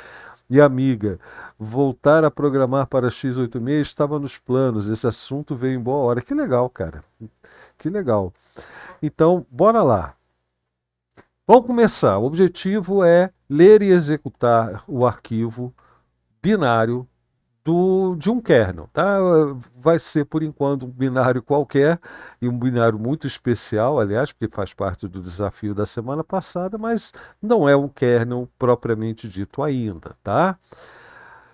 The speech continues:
Beleza. A gente vai começar cá pela carga do kernel. A gente vai tentar localizar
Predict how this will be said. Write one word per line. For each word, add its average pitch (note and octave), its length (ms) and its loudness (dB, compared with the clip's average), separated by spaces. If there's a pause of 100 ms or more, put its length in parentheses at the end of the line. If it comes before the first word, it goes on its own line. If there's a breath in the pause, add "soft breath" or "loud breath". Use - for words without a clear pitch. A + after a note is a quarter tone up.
(280 loud breath)
Beleza. F3 560 6 (220)
A G#3 60 4
gente C4 300 2
vai A#3 120 6
começar F3 640 0
cá E3 400 -2
pela F#3+ 280 0 (120)
carga G3 540 2
do D3+ 100 -6
kernel. E2+ 480 -6 (120)
A A#2 80 -4
gente C3+ 280 -6
vai D3+ 300 0 (260)
tentar E3+ 540 2
localizar C3 1080 0